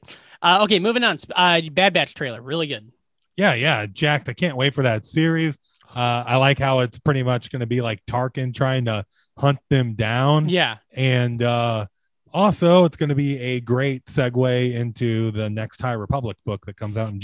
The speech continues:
Speaker 2: June.
Speaker 1: that what the, the kid with the fucking jewel in his head, is that, like, a High Republic character or something?
Speaker 2: No, no. Well, the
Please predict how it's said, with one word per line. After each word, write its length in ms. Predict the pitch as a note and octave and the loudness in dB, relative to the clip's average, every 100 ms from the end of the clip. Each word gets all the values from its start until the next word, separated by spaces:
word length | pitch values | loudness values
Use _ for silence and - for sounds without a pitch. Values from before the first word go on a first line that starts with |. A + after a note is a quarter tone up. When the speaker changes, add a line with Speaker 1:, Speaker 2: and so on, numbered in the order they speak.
| C3+ A2 | 2 4
Speaker 2:
June. 80 | |
Speaker 1:
that 320 | B3+ E4 F4+ A#3 | 2 0 0 0
what 260 | C4 A3 | -2 0
the, 180 | B3 F#3+ | -6 -8
the 140 | G3 A3 | -4 -6
kid 280 | - A#3+ C4+ | -2 -4 -4
with 140 | A#3 | -6
the 160 | G3+ F3 | -6 -6
fucking 420 | - F3+ G3 D#3+ | -4 -4 -4 -6
jewel 300 | C#3 E3 G3 | -6 -4 -2
in 80 | G3 | -4
his 140 | F3 | -2
head, 240 | G3+ G3 | -2 -2
is 100 | D#3+ C#3 | -4 -4
that, 200 | F3 F#3 | -4 -4
like, 160 | F3 | -4
a 120 | D3+ C3+ | -2 -2
High 100 | D3+ | -2
Republic 500 | D#3 - D3 E3+ - | -4 -6 -6 -6 -6
character 460 | F#3+ F#3 - G3 F#3+ | -4 -4 -4 -6 -6
or 60 | |
something? 320 | F#3+ G3 F#3+ | -8 -10 0
Speaker 2:
No, 220 | D#3+ D3+ C3 | 2 2 2
no. 300 | D3 C#3 A#2+ | 2 2 4
Well, 200 | C3+ | 4
the 100 | D#3 | 4